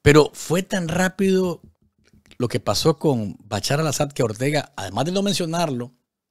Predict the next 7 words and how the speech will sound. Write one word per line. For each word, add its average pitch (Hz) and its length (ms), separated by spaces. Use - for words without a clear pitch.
en 120 120
el 104 100
comunicado 101 640
que 160 100
sacaron 127 460
ayer 120 220
lunes, 110 480